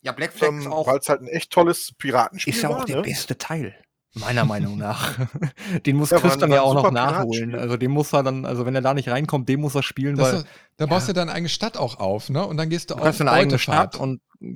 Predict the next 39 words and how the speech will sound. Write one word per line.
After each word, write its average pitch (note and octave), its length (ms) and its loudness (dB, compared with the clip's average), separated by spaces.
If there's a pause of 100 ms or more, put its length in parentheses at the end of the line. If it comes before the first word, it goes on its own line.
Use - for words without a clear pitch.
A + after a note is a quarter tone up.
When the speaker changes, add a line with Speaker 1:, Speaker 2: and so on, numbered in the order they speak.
(100)
Speaker 1:
genau, D3+ 280 2
du A#2 260 -8
bist C#3 200 -10
ein C3+ 60 -8
Pirat C3+ 400 -2
und, C3+ 240 -8
und C3+ 140 -8
segelst C#3 340 -4
dann C3+ 80 -6
mit C3 100 -6
deinem C3 100 -4
Schiff - 260 -6
los C3+ 240 -6
und B2 100 -10
kannst B2 180 -4
alles C3+ 180 -6
kurz - 240 -10
und B2 120 -4
klein B2+ 280 0
ballern, B2+ 320 4
was A#2+ 140 -4
es - 60 -18
da B2+ 120 0
so B2 100 -2
auf A#2+ 260 -2
den B2 240 0
Weltmeeren C3 440 2
gibt. C3 280 0
Speaker 3:
Auf - 300 -8
Speaker 1:
Und, C3+ 200 6
Speaker 3:
Piraten - 20 0
Speaker 1:
ähm, B2 320 4
Speaker 3:
stehe D3+ 240 0
ich C#3 60 -4
ja C#3+ 100 0
sowieso B2+ 340 -2
total. G#2 420 -4
Ich A2 60 -4
meine, C3 260 -4